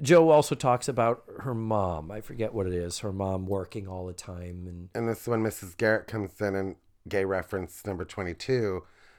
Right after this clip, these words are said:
Speaker 2: Blair says, "It's so hard sleeping next to Mister Goodwrench." Is
Speaker 1: Oh,
Speaker 2: that it?
Speaker 1: that's right.
Speaker 2: Yeah.
Speaker 1: There's a lesbian thing. Um, but,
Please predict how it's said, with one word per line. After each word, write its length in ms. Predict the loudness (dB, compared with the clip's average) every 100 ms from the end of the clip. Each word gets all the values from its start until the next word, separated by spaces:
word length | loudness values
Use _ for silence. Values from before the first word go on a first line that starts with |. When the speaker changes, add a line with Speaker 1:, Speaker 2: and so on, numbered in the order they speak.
| -20 -20 _
Speaker 2:
Blair 360 | -6 0 2 0
says, 340 | -2 -4 -2 -4
"It's 200 | -4 6
so 160 | 6
hard 300 | 8 6 6
sleeping 380 | 0 -2 0 0
next 260 | 0 -4 -6
to 80 | -2
Mister 300 | -2 -4 -10
Goodwrench." 880 | 2 4 4 2 2 0 -4 -8 -4
Is 40 | 6
Speaker 1:
Oh, 340 | 8 10 8
Speaker 2:
that 140 | 6 4
it? 40 |
Speaker 1:
that's 360 | 4 4 2 -6
right. 400 | -4 -2 -2 -6 -4
Speaker 2:
Yeah. 300 | -2 0 0
Speaker 1:
There's 240 | 2 2 2
a 40 |
lesbian 460 | 2 0 0 -2 -2
thing. 140 | -6 -8 -20 -2
Um, 260 | 0 0 -4 _ _ _ _ _ -4
but, 260 | -2 -2